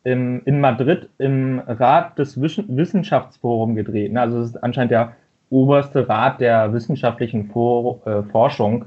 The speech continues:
in Spanien. Und da muss natürlich, wenn du halt so einen Dreh,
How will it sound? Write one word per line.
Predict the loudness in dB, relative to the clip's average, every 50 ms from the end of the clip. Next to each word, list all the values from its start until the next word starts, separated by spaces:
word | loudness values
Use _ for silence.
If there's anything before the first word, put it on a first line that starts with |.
| -10 -8
in | -4 -2 0 0 0 0 -2 -2
Spanien. | -4 -4 -2 0 0 0 0 -2 -4 -4 -8 -12 _ _ _ _ _ _ _ -4
Und | 0 0 2 2 2 2 0 -2 -4 -6 -12 _ _ _ _ _
da | -2 0 0
muss | 0 0 0 0
natürlich, | -2 -2 0 0 0 0 0 0 0
wenn | 0 0 0
du | 0 0
halt | 0 -2 -2 -2
so | -2 -4
einen | -2 0 0 -2 0
Dreh, | 0 0 2 2 4 4 2 0